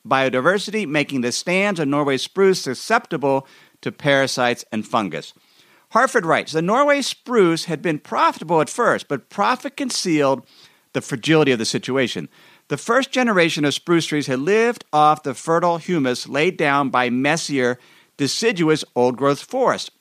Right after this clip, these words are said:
and their roots had pushed down into deep channels freed up as the old roots rotted. Over time, the spruce laid down their own acidic humus,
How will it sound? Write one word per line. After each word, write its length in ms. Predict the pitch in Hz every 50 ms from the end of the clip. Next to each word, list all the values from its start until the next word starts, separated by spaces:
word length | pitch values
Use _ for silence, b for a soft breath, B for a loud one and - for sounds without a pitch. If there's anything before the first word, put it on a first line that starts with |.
| _ _ -
and 180 | 156 151 165
their 180 | 185 254 294 269
roots 340 | 202 214 240 233 233 - -
had 180 | 175 147 -
pushed 280 | - - 233 262 - -
down 340 | 196 165 156 151 156 151 B B B B B B B _ -
into 280 | 160 160 151 - 151
deep 320 | 123 - 175 196 226 - _
channels 540 | - - 202 190 180 160 139 127 127 120
freed 320 | - - - 180 196 214 208
up 300 | 220 185 143 127 - - _ _
as 200 | 123 127 127 -
the 120 | - 135 - _
old 440 | 139 139 143 143 143 139 120 104 113
roots 340 | 123 127 131 - - -
rotted. 400 | - 107 110 120 113 90 78 67 - b b b b b b b b b b _
Over 220 | 127 135 135 160
time, 380 | 160 - 214 247 247 240 214 170
the 100 | 160 160
spruce 560 | - - - - 185 220 254 277 247 - -
laid 260 | 151 180 190 208 196
down 280 | 143 185 170 165 170 165
their 180 | 170 165 165 - _ 151
own 380 | 170 190 196 208 214 214 208 - _
acidic 500 | 135 127 - - - 190 185 175 - - -
humus, 420 | - 139 123 113 135 180 - -